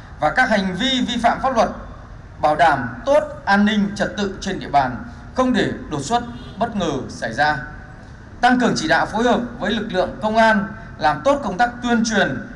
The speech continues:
nâng cao cảnh giác cho cán bộ, đảng viên và nhân dân về âm mưu, phương thức, thủ đoạn hoạt động của các thế lực thù địch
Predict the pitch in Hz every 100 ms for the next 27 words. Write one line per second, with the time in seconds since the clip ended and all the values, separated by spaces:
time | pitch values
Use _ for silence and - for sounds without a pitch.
0 | - - 151 196 196 190 180 175 139 196
1 | 233 254 - - - - 180 175 170 220
2 | 220 208 - - - - - 156 156 127
3 | 175 233 196 - - - - - - -
4 | - - 139 151 156 214 208 240 208 -
5 | - - 139 135 202 220 226 214 - -
6 | - 202 190 277 269 - - - 151 127
7 | 160 147 147 143 151 - - - - 214
8 | - 240 247 - - 147 131